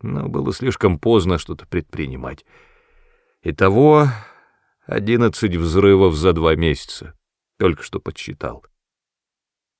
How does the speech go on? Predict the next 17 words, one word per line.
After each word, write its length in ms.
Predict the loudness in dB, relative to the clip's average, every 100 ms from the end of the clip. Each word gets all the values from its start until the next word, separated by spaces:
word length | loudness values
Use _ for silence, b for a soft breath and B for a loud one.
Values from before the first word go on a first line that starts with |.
| _ _ _
Ним 260 | -6 -2 0
знал, 440 | 0 2 2 2
что 180 | 0 -2
хотя 240 | -4 -2 -2
Лондон 520 | 0 0 2 2 2
непосредственного 760 | 2 0 0 -2 -4 -2 0 0
участия 560 | 0 0 0 0 0
в 60 | 2
расследовании 760 | 0 -2 -2 0 0 0 0
не 160 | 0 -2
принимал, 640 | -2 -4 -4 -2 0 -2 -6 b b b b
у 60 | -10
него 220 | -6 -4
были 220 | -2 -2
свои 340 | -2 -2 -4 -2
каналы 540 | 0 2 4 4 2
информации. 840 | 0 -2 -4 -4 -6 -8 -14 -18